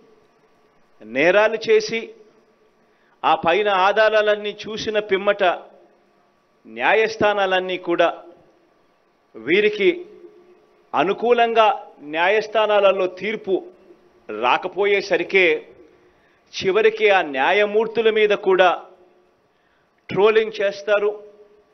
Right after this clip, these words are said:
టీవీలలో వాళ్ళకు సంబంధించిన టీవీ ఛానళ్లలో డిబేట్లు నడుపుతారు. తమను ఎవరూ కూడా ఏమీ చేయలేరన్న అహంకారంతో ఇవన్నీ కూడా చేస్తా ఉంటారు. ఇటువంటివన్నీ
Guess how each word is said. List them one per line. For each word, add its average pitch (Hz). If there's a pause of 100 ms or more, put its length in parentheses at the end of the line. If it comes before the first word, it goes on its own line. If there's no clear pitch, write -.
(760)
టీవీలలో 214
వాళ్ళకు 180
సంబంధించిన 208 (120)
టీవీ 202
ఛానళ్లలో 185 (160)
డిబేట్లు 180
నడుపుతారు. 196 (1400)
తమను 196
ఎవరూ 226 (120)
కూడా 220 (160)
ఏమీ 214 (100)
చేయలేరన్న 208 (200)
అహంకారంతో 185 (920)
ఇవన్నీ 175 (100)
కూడా 180 (880)
చేస్తా 156 (140)
ఉంటారు. 123 (1040)
ఇటువంటివన్నీ 202